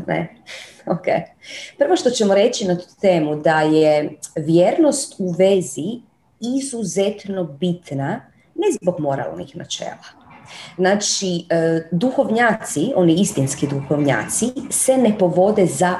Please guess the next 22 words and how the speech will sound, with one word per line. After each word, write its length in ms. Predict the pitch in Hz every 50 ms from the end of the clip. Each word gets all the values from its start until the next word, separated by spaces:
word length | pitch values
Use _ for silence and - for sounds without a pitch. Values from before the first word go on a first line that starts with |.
| - -
moralnim, 1080 | 170 165 160 160 160 160 156 151 143 131 117 110 - - 80 175 - - - - 180 170 - _ _ _ _ - - - - - - -
nego 320 | 208 220 226 - 233 233 247
se 240 | 247 - 233 233 -
povode 340 | 202 185 202 220 262 359
za 240 | 359 - - 220 202
onim 480 | 185 170 156 143 143 160 214 277 294 - 277
što 680 | - - - - - - - - 220 226 233 240 240 220 214 208
je 80 | 202
u 60 | 190
skladu 440 | 180 - - - 190 185 208 214 226
sa 180 | 214 - - 180
energijom 560 | 170 170 170 175 185 185 175 180 180 175 175
života 640 | 170 175 165 151 147 123 131 131 - 254 285 269 - -
i 100 | 247 247
što 380 | - - - - 214 214 240
im 200 | 262 269 262 226 -
ne 320 | 185 185 208 226 214 214
krade 500 | - - 190 190 190 196 208 208 180 190 180 -
energiju, 760 | 175 175 170 170 170 165 156 147 143 143 - - - - - -
ne 140 | 170 175 175
siše 480 | 170 - - - 226 214 - - - 160 -
energiju. 680 | 151 147 147 143 131 131 - - - - - - -